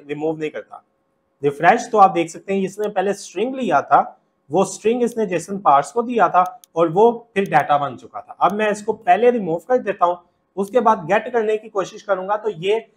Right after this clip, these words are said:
या तो string return करेगा या नल return करेगा, और null को फिर ये json पार्स में send करेगा जो कि valid काम नहीं है,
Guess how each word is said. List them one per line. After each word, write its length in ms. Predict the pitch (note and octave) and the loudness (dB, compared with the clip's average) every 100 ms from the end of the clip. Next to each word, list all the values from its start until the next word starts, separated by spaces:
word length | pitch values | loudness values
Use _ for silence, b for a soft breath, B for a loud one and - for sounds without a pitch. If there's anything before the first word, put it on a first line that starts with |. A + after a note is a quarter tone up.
| _ C#3+ | _ -2
या 240 | E3+ F#3+ | 2 2
तो 380 | G3 A#3+ A#3+ A#3+ | 2 4 4 2
string 420 | A#3+ - G3+ B3 C4 | -4 -6 -4 -2 -4
return 280 | B3+ A#3 A3+ | 0 0 2
करेगा 280 | G#3+ G#3 A3+ | 0 2 2
या 180 | A3+ | 2
नल 280 | G#3 E3+ G3 | -4 -2 -4
return 340 | G3 E3+ D3+ C3+ | -4 -8 -10 -10
करेगा, 340 | B2 G#2+ G#2+ | -16 -16 -12
और 240 | - D#3 D#3+ | -8 -4 -4
null 320 | D#3+ A#3 B3+ | -2 -2 0
को 100 | C4 | -2
फिर 180 | B3 G#3+ | 0 -2
ये 140 | A3 | -2
json 360 | F3+ E3+ G3+ G#3 | -2 -6 -8 -8
पार्स 340 | E3+ D#3 D#3 G#3+ | 0 0 0 -6
में 80 | |
send 260 | G#3+ G#3 G#3 | -10 -10 -10
करेगा 420 | G3 E3+ F#3+ A3 - _ _ | -10 -4 -2 -4 -6 _ _
जो 300 | B2+ F#3+ G#3+ | -6 2 4
कि 220 | A3 F3+ G3 G3 _ _ _ _ | 4 0 -4 -6 _ _ _ _
valid 460 | C#3 D3+ E3 F3+ D#3+ | -6 -2 -2 -2 -4
काम 240 | D#3+ B2 | -2 -2
नहीं 120 | A2 | -8
है, 80 | G#2+ | -18